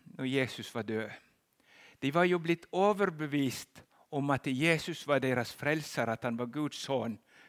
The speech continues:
Peter hadde sagt og bekjent på vegne av de alle, «Du er Messias, den levende Guds sønn.» Og derfor var hele deres framtid og evighet bygd på Jesus.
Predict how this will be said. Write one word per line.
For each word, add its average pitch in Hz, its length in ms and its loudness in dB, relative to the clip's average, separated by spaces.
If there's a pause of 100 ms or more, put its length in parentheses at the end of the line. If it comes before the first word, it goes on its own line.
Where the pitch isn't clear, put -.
(120)
Peter 151 420 4
hadde 135 160 2
sagt - 480 -2
og 127 140 -6
bekjent 143 460 0
på 127 120 -4
vegne 135 320 2
av 131 80 2
de 135 160 4
alle, 131 240 2 (320)
«Du 196 560 6 (160)
er 156 380 6
Messias, 139 800 2 (960)
den 120 240 0
levende 117 480 0
Guds 113 320 -10
sønn.» 110 320 -12 (1500)
Og 170 120 -4
derfor 175 280 2
var 165 240 0
hele 165 400 2
deres 143 320 0
framtid 156 640 -4
og - 260 -2
evighet 139 680 0
bygd 127 300 -6
på 131 140 0
Jesus. 120 560 -6